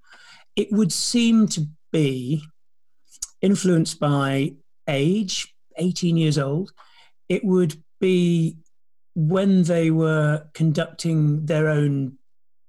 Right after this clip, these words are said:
private, uh, so it was their own official engagement. So if they were the only royal at a, an engagement, then unquestionably people would, would, would be doing that. But typically,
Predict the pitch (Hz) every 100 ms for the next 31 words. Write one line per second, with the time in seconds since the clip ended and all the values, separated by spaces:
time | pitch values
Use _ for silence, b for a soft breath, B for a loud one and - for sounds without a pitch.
0 | - - 165 160 139 131 - - _ -
1 | - - - _ _ 139 147 175 151 143
2 | 160 151 151 185 - 139 131 131 127 135
3 | 180 - _ - - _ _ _ _ _
4 | - - 156 135 165 156 151 131 143 156
5 | 180 143 131 131 123 - 139 - 131 143
6 | 131 127 139 131 131 - 143 131 b b
7 | b b b - 156 151 151 - 143 139
8 | 135 143 139 135 131 - _ - 135 127
9 | 170 156 139 127 139 135 143 151 151 131
10 | 143 180 160 175 156 147 127